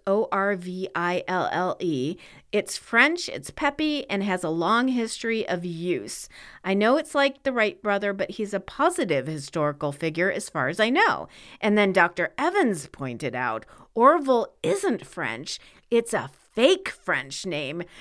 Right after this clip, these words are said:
created by the English author Fanny Burney for the hero of her novel Evelina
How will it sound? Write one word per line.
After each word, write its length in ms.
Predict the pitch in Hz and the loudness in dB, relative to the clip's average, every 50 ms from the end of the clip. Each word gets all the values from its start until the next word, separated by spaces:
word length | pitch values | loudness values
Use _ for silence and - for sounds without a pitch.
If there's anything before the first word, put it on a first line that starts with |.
| - - - | -20 -18 -14
created 540 | - - 226 220 220 226 240 277 302 294 | -8 -2 2 4 6 6 4 4 2 2
by 160 | 262 214 190 185 | 4 4 4 4
the 180 | 180 185 190 - | 4 0 0 -2
English 480 | 196 214 240 262 320 370 381 370 - - - | -4 -4 -2 -2 -2 -2 -2 -4 -6 -4 -2
author 520 | 175 170 151 170 175 - 175 180 180 180 _ | 0 2 2 2 0 -2 -4 -4 -4 -4 _
Fanny 360 | - 196 185 190 220 254 294 302 | -2 0 0 0 2 0 0 0
Burney 600 | 240 175 175 175 170 170 165 160 156 170 220 247 - - - - - | 2 2 2 2 2 2 0 -2 -2 -2 -4 -6 -8 -14 -20 -20 -4
for 160 | - 233 233 | -2 0 2
the 80 | 254 294 | 2 0
hero 460 | 277 - 311 240 208 196 202 247 262 | 0 0 0 2 4 4 4 4 2
of 220 | - - 196 190 233 | 2 0 0 0 0
her 160 | 269 294 285 | 0 2 2
novel 760 | 240 202 185 175 170 156 147 151 160 185 214 240 - - _ - | 2 2 0 2 2 2 2 2 2 2 0 0 0 -2 _ 4
Evelina 1000 | 185 180 170 156 180 196 208 220 247 285 370 494 539 494 339 175 - 67 - 208 | 4 4 6 6 4 4 6 6 4 4 4 2 2 0 0 0 -2 -4 -6 -10